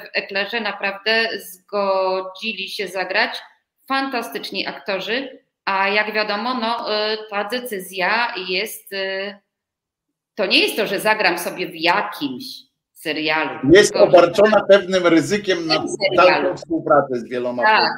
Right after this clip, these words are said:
Speaker 2: z
Speaker 1: i
Speaker 2: wieloma
Speaker 1: wiadomo, że, e, tyle samo uwielbienia będzie, co hejtu, a może nawet hejtu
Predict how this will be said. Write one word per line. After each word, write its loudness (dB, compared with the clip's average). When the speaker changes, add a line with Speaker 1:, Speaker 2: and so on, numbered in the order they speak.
Speaker 2:
z -8
Speaker 1:
i -6
Speaker 2:
wieloma 2
Speaker 1:
wiadomo, 0
że, 0
e, 0
tyle 0
samo -6
uwielbienia -6
będzie, -6
co -6
hejtu, -2
a -4
może -6
nawet -6
hejtu -6